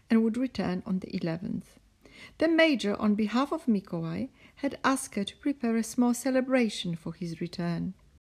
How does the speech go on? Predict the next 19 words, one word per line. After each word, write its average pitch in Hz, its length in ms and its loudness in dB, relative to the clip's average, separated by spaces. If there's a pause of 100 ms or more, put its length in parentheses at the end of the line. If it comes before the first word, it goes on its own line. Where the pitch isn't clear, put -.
"Maria, 262 520 2 (160)
I'm 254 180 6
not 339 220 0
sure 302 260 2
whether 233 260 4
to - 160 -6
believe 226 520 2
him," 185 240 0 (180)
Olenka 180 460 -2
said. - 460 -6 (560)
"I'm 381 200 2
not 185 200 2
surprised. 220 760 0 (220)
Since 226 320 2
when 262 240 6
can 240 160 4
you 226 80 4
trust 262 400 2
these - 160 -2